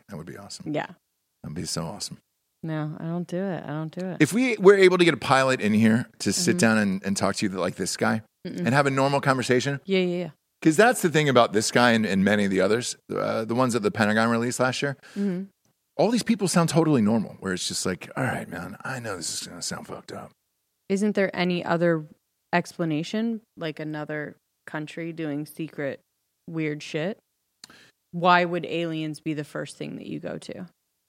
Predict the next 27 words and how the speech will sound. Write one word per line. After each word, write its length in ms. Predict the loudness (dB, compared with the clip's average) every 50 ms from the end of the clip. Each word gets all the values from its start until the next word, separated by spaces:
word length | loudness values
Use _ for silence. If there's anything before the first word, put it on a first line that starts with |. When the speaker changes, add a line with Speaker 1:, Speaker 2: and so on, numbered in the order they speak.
| _ _ _ _ _ _ _ _ _ _ 4
Speaker 1:
If 200 | 4 6 6 4
it 80 | 2
was 160 | 2 2 2 2
some 220 | 4 4 6 6
Speaker 2:
Just, 20 | 8
like, 100 | 8 10 12
Speaker 1:
other 220 | 12 12 10 10 8 8 6
Speaker 2:
the, 160 | 4 -2 -10 -6 -2
the 140 | 0 0 0
last 540 | 0 0 0 0 0 0 -2 -4 -8 -8
resort. 500 | -6 -4 -4 -2 -2 -2 -2 -4 -6 -8 _ _
Speaker 1:
So 180 | 0 6 6 8
I 180 | 8 8 6 6
was 140 | 4 2 4
kinda 220 | 4 6 6 6 4
leaning 260 | 4 4 2 2 2
towards 260 | 4 4 4 6 6
that 200 | 6 6 6 6
when, 220 | 2 0 0 2
uh, 220 | 2 4 4 2 2
John 260 | 2 2 0 2 2
Brinkus 320 | 0 0 -2 -2 -4 -6 -4
was 120 | -2 -2
on 100 | -2 -2
the 80 | -2 -2
show 240 | 2 4 4 4 4
about 460 | 4 2 2 2 0 -2 -6 -8